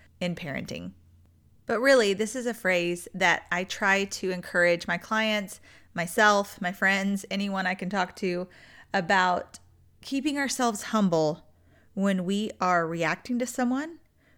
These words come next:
when we are processing their behavior. This could be in a parenting situation. This could be in a marriage situation, a friendship. Honestly, anytime you're interacting with another human, this little phrase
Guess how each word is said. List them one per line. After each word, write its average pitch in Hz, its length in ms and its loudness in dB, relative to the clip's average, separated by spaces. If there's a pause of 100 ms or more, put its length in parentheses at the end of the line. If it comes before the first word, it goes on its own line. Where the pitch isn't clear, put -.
when 190 160 0
we 180 120 0
are 165 80 2
processing 180 640 -4
their 165 140 -2
behavior. 233 720 -4 (480)
This 196 200 -4
could 175 180 -6
be 170 140 -4
in 156 80 -4
a 147 40 -10
parenting 196 560 -4
situation. 214 720 -2
This 170 200 -2
could 160 280 -10
be 165 400 -6 (340)
in 180 380 -4
a 160 200 -4
marriage 208 640 -2
situation, 220 800 -4
a - 60 -12
friendship. 214 800 -4 (720)
Honestly, 226 540 0
anytime 226 580 -2
you're 196 120 -4
interacting 175 760 0
with 160 180 -8
another 160 300 -2
human, 185 540 -2 (1040)
this 233 280 -6
little 254 280 -2
phrase 208 680 -6